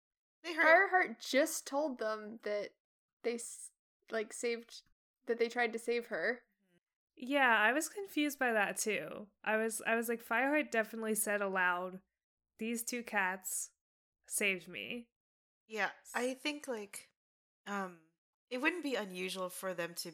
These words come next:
Speaker 1: be, like, just around. I guess it's, like, the, like, the intimacy, like, being alone with,
Speaker 2: Mm.
Speaker 1: like, someone else's, like, the leader's body
Speaker 3: Yeah.
Speaker 1: is probably, but I don't, also don't think, like, that reaction is, um, you know, needs to be that big.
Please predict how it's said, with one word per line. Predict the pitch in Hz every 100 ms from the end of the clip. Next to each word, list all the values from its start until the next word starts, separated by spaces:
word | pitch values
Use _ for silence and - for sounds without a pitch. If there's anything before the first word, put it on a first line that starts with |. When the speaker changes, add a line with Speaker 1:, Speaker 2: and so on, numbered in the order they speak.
| 160
Speaker 1:
be, | 170 160
like, | 147 147 - -
just | 175 - 151
around. | 160 160 151 175 190 202 _ _ _ _ -
I | 214
guess | 220 233
it's, | 220 220
like, | 202 _
the, | 196 180 147 143
like, | 156 156
the | 165 -
intimacy, | 180 170 180 175 175 -
like, | 160 151 _
being | 190 202 156
alone | 175 165 160 165 151 151 _
with, | 151 - _
Speaker 2:
Mm. | 240 202 196
Speaker 1:
like, | 190
someone | 175 151 143
else's, | 147 147 170 165 -
like, | 160 _ _ _ _
the | -
leader's | - 180 160 247
body | 254 262 247
Speaker 3:
Yeah. | 240
Speaker 1:
is | 240 -
probably, | 170 156 156
but | 143 _ _ _ _ _
I | 233 226
don't, | 226 220
also | 247 226
don't | 180 170
think, | - 160 -
like, | 139 139
that | 160 139
reaction | 147 131 139 - 143 131
is, | 135 - _ _ _
um, | 147 143 123 131 135 _ _ _ _
you | 202
know, | 160 165 _ -
needs | 175 165 -
to | 160
be | 156
that | 151 127 -
big. | 143 147 160 175